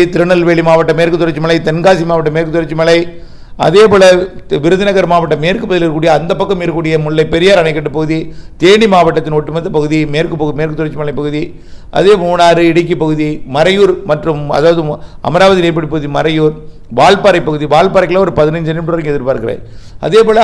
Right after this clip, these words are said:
அவலாஞ்சி பகுதி, அங்கேயும் ஒரு பதினஞ்சு சென்டிமீட்டர், இருபது சென்டிமீட்டர் எதிர்பார்க்கிறேன். நாளை, நாளை மறுதினம் தான் ஒரு ரிப்போர்ட் வரும். நாளை பகல், நாளை இரவு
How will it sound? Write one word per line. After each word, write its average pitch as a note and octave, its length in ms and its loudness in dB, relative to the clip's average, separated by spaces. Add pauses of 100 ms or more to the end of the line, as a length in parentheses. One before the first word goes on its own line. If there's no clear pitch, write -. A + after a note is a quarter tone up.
(100)
அவலாஞ்சி F#3+ 420 0
பகுதி, D#3+ 240 -2
அங்கேயும் F3 260 -4
ஒரு D3+ 120 -4
பதினஞ்சு D3 360 0
சென்டிமீட்டர், D3+ 320 -4
இருபது C#3+ 160 -4
சென்டிமீட்டர் C#3+ 300 -2
எதிர்பார்க்கிறேன். C#3+ 520 0 (420)
நாளை, D3+ 260 2 (480)
நாளை C#3+ 320 2
மறுதினம் F3 340 0
தான் G3+ 140 2
ஒரு D3+ 140 0
ரிப்போர்ட் D#3 280 -6
வரும். A2+ 160 -10 (380)
நாளை C#3+ 180 2 (100)
பகல், D#3+ 300 4
நாளை C#3 240 2
இரவு C3 220 0